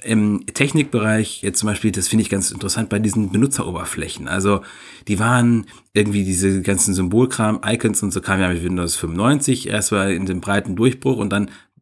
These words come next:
wenn man sich allein nur mac O S anguckt, diese ganz frühen mac O S X-Versionen, die ja so k-, k-, chromartige Flächen und so hatten und alles irgendwie sehr, sehr stilisiert irgendwie.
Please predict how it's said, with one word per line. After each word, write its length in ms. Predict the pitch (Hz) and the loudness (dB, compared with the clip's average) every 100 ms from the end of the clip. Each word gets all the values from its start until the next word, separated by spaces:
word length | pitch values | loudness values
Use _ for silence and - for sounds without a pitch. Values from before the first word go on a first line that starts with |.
| - | -8
wenn 100 | 107 | 0
man 160 | 117 120 | 2 2
sich 140 | 113 | 0
allein 160 | 110 151 | -2 0
nur 100 | 147 | 2
mac 220 | 113 139 | 2 2
O 80 | 98 | -2
S 160 | 85 - | -4 -6
anguckt, 480 | 90 90 131 135 | -6 -2 -2 0
diese 320 | 104 98 95 85 - - _ - | -2 0 0 -2 -12 -20 _ -6
ganz 280 | - 156 - | -2 0 -2
frühen 520 | - 139 165 165 143 | -2 0 2 0 -2
mac 200 | 127 131 | -2 0
O 20 | |
S 220 | 107 117 | 0 0
X-Versionen, 960 | 147 139 - 87 82 82 85 95 120 131 - - - | -2 0 -2 -2 -2 -2 -4 -2 -2 -4 -10 -20 -18
die 320 | - 90 101 | -12 -6 -2
ja 340 | 107 107 110 104 | 2 2 2 2
so 840 | 95 104 107 104 104 104 101 95 - - - 90 - | 0 0 2 2 2 2 0 -4 -10 -18 -16 -14 -14
k-, 160 | - 92 - | -14 -16 -14
k-, 120 | - | -16
chromartige 720 | - 98 120 123 107 104 98 | -8 0 0 2 0 0 -2
Flächen 560 | 104 117 127 131 131 127 | 0 2 2 4 2 2
und 200 | 113 113 | 0 -2
so 240 | - 110 | 0 0
hatten 380 | 117 - 113 110 | 0 -2 0 0
und 220 | - 92 | -2 -4
alles 320 | 92 98 98 87 | -4 -2 -2 -4
irgendwie 260 | 90 90 | -4 -4
sehr, 240 | 85 87 82 | -2 -2 -2
sehr 160 | 87 80 _ | -4 -8 _
stilisiert 720 | - - 107 95 85 131 131 120 | -6 -4 0 0 4 4 4 2
irgendwie. 520 | 110 113 - 110 | 0 -2 -2 0